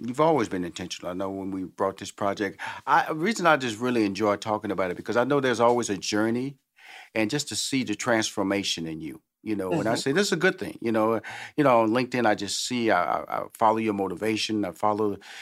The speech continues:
Speaker 1: your stories, I follow you, 'cause you really personalize your life. You put your life out there. And to
Speaker 2: Yeah.
Speaker 1: see this as being a part of that story that you're now ready to tell, I think it's amazing. And I wanna just say congratulations to you
Speaker 2: Thank
Speaker 1: and these
Speaker 2: you.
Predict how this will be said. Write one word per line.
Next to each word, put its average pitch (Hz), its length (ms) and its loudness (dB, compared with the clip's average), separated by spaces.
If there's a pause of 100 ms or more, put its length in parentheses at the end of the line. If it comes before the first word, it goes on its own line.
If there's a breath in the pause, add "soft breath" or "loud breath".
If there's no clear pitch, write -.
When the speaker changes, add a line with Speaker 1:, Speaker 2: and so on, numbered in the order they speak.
(140 loud breath)
Speaker 1:
your 101 140 -4
stories, 117 680 2
I 90 80 -2
follow 104 240 2
you, 117 180 0
'cause 123 220 -2
you 147 80 0
really 156 320 4
personalize 127 640 4
your 113 140 2
life. 123 240 4
You 110 80 -6
put 151 180 -2
your 123 80 4
life 123 240 4
out 120 220 2
there. - 180 -10 (400 loud breath)
And 117 140 2
to 113 60 2 (100)
Speaker 2:
Yeah. 156 160 8
Speaker 1:
see 151 120 4
this 151 300 2
as 113 120 -2
being 131 340 0
a 107 40 2
part 135 380 2
of 117 140 4
that 110 140 2
story 123 400 0
that 110 120 -4
you're 113 100 -2
now 113 160 4
ready 110 260 0
to 95 100 -10
tell, 120 420 -2 (240 loud breath)
I 208 120 6
think - 180 -4
it's 107 100 -2
amazing. 104 460 -4 (100)
And 123 100 2
I 139 40 6
wanna 143 240 2
just 101 160 -4
say 101 100 0
congratulations 90 960 -6
to 104 120 -6
you 107 280 -4
Speaker 2:
Thank 151 140 6
Speaker 1:
and 139 80 0
these 135 140 -4
Speaker 2:
you. 135 160 -6